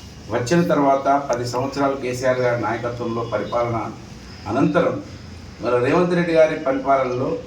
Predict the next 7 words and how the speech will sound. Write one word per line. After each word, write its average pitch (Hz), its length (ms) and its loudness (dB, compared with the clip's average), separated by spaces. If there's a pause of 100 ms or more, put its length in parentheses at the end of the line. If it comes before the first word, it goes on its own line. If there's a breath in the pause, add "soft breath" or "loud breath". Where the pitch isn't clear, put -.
(260)
కాంగ్రెస్ 135 440 -2
పార్టీ 123 220 0
ప్రభుత్వం 120 640 -4 (680)
ఒకవైపు 180 500 4
రాజ్యాంగాన్ని 175 800 6
పట్టుకొని 160 380 0
తిరుగుతూనే 151 680 0